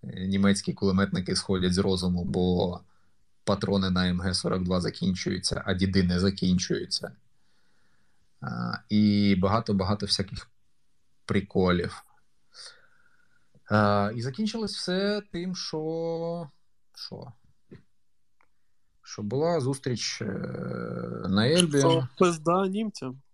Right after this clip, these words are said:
Speaker 1: Да. Е, на тому, що британці зі свого боку, е, американці зі свого, радянські війська зі свого. Коротше, всі окупували Німеччину.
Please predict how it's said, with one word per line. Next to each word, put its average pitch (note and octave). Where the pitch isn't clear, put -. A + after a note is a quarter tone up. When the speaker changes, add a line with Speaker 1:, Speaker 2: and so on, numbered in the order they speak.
Speaker 1:
Да. F3+
Е, -
на G#2
тому, D3
що A2
британці G#2
зі F#2+
свого A#2+
боку, C3+
е, -
американці G2+
зі F#2
свого, C3+
радянські G#2
війська G2
зі G2
свого. A#2
Коротше, -
всі -
окупували G2
Німеччину. C3